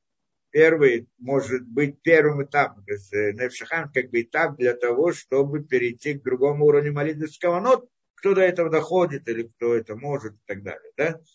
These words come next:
Но этот этап в любом случае должен быть. Да? То в любом случае, это мы сказали. Теперь, и там мы разбирали, то, что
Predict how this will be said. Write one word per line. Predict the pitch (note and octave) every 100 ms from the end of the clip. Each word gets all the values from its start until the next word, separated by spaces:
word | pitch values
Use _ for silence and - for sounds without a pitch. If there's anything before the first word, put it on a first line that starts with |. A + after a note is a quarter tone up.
| _
Но | C#3
этот | G3 G#3
этап | G#3+ G#3+
в |
любом | G#3 F#3+ G#3
случае | - D#3 C#3+ B2+
должен | A#2 G#2+ G2 F2+
быть. | - _ _ _ _ _ _ _ _ _ _ _ _ -
Да? | C3 C3 _ - - - -
То | A#3
в | F#3
любом | G3+ A#3 G3+
случае, | F#3+ F#3
это | G3+
мы | G3
сказали. | - D#3+ A#2+ F#2
Теперь, | G#3 F#3+ C3+ - - _ _ _
и | - F#3
там | B3 C4
мы | B3+
разбирали, | A3 F3+ G3 G#3 G#3+ F3
то, | F3+
что | D#3+